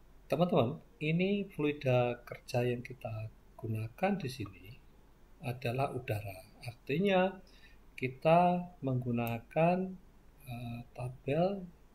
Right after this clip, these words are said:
yang sesuai, yaitu ini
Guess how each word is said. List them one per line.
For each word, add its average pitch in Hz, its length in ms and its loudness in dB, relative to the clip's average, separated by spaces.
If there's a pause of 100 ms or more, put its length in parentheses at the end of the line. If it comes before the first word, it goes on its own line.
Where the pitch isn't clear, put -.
(160)
yang 135 240 -8
sesuai, 139 800 2 (800)
yaitu 170 640 -2 (160)
ini 160 320 -2